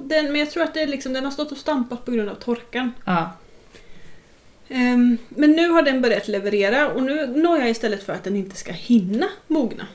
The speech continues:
Speaker 2: Ja, just det.
Speaker 1: Beroende på hur kommande veckorna blir.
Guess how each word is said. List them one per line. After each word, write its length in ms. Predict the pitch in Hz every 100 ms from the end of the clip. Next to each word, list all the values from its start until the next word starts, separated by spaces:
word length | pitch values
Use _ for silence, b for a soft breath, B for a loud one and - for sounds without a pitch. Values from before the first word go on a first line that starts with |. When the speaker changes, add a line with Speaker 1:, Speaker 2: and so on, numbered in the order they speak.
| -
Speaker 2:
Ja, 280 | 226 214 208
just 500 | 202 294 311 - -
det. 100 | - - -
Speaker 1:
Beroende 360 | 262 233 220
på 220 | 208 220 208
hur 460 | 214 196 185 -
kommande 380 | - 220 185 165
veckorna 400 | 208 - 185 180
blir. 240 | 180 165